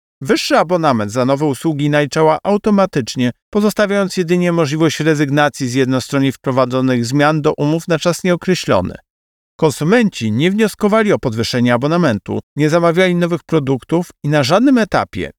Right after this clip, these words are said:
nie wyrażali dobrowolnie zgody na związanie się nowym kontraktem z U P C. Dlatego zmiany wprowadzone przez operatora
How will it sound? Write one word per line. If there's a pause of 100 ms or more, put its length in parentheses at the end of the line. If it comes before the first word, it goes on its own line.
nie
wyrażali
dobrowolnie
zgody
na
związanie
się
nowym
kontraktem
z
U
P
C. (580)
Dlatego
zmiany
wprowadzone
przez
operatora